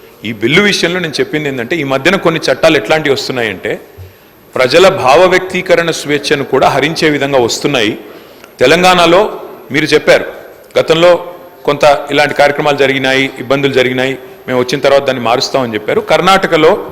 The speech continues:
అక్కడి ప్రభుత్వం, కాంగ్రెస్ ప్రభుత్వం కేంద్రం తీసుకొస్తున్న చట్టాల వల్ల,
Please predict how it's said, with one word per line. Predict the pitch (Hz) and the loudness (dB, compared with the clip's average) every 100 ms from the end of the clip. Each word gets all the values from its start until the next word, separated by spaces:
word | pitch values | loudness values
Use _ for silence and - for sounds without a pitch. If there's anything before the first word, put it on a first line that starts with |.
| - - - 123 | -16 -14 -6 -2
అక్కడి | - 175 143 | 0 0 0
ప్రభుత్వం, | 143 143 185 185 | 0 0 -4 0
కాంగ్రెస్ | 135 143 147 - | 0 2 -2 -2
ప్రభుత్వం | 117 120 139 175 - - - - - - 131 | -2 -2 -4 -6 -10 -20 -20 -20 -20 -6 0
కేంద్రం | 165 185 185 180 | 2 2 0 -2
తీసుకొస్తున్న | - 165 - 156 143 | -4 -4 -4 -6 -4
చట్టాల | 135 143 139 127 | -2 2 2 2
వల్ల, | 123 | 4